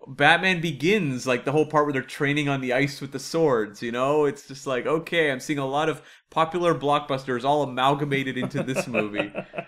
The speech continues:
Speaker 1: But, you know, I, I do think it, it's interesting in that, like, the first half, which I did enjoy more, is very, like,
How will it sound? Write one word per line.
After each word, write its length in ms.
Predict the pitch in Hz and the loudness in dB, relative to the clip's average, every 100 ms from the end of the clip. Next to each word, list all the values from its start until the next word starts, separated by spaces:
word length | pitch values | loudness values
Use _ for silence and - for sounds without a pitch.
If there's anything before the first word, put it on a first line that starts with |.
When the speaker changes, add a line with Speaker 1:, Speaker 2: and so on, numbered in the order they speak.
| - - - | -12 -18 -14
Speaker 1:
But, 520 | 135 - 180 185 180 - _ _ _ _ _ - | -14 2 4 4 0 -16 _ _ _ _ _ -6
you 140 | 220 | 0
know, 200 | 214 214 | 4 6
I, 180 | 185 110 - | 4 2 2
I 100 | 185 | 2
do 180 | 185 214 | 2 0
think 200 | 240 226 | 0 0
it, 180 | 196 143 | -2 0
it's 480 | 170 123 - - - - | 0 -2 -8 -14 -10 -8
interesting 440 | 165 185 190 175 | -6 -4 -2 -2
in 120 | 156 | 0
that, 120 | 147 | -2
like, 240 | 135 131 - | 0 -2 -4
the 80 | 139 | -4
first 280 | 175 170 | -4 -4
half, 200 | 170 156 | -4 -4
which 140 | 156 143 | -4 -4
I 80 | 131 | -4
did 180 | 139 | -4
enjoy 300 | 131 120 127 | -4 -2 -4
more, 300 | 120 113 107 - - _ - | -2 -4 -6 -12 -20 _ -6
is 140 | 143 | -4
very, 280 | 123 190 262 | 0 0 0
like, 280 | 208 131 | -2 -4